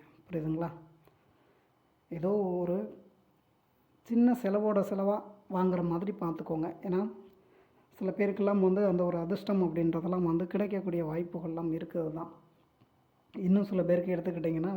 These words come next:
வண்டி வாகனங்கள் வாங்குறது, வீடு வாங்குறது, வீடு கட்டலாமே அப்படின்ற எண்ணங்களை மனசுல ஏற்படுத்துறது, இந்த மாதிரியான நல்ல விஷயங்களும் நடக்கக்கூடிய வாய்ப்புகளும் இருக்குது தான். பண விஷயங்கள் எல்லாமே உங்களுக்கு ஓரளவுக்கு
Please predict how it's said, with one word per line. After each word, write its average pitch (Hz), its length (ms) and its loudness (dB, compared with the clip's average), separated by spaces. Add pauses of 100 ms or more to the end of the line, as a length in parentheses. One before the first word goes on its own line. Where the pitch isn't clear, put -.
வண்டி 180 260 2
வாகனங்கள் 160 500 2
வாங்குறது, 156 420 -4 (120)
வீடு 190 280 0
வாங்குறது, 156 420 -4 (500)
வீடு 190 380 0
கட்டலாமே 175 520 0 (120)
அப்படின்ற 175 340 0 (160)
எண்ணங்களை 175 340 0 (100)
மனசுல 160 400 -4
ஏற்படுத்துறது, 156 600 -8 (220)
இந்த 196 180 2
மாதிரியான 170 460 0
நல்ல 165 240 0
விஷயங்களும் 160 500 -4 (680)
நடக்கக்கூடிய 190 580 -2
வாய்ப்புகளும் 160 580 -4
இருக்குது 156 320 -4 (100)
தான். 165 140 -4 (2000)
பண 180 120 4 (160)
விஷயங்கள் 233 340 2
எல்லாமே 214 240 2 (120)
உங்களுக்கு 190 340 4
ஓரளவுக்கு 196 400 2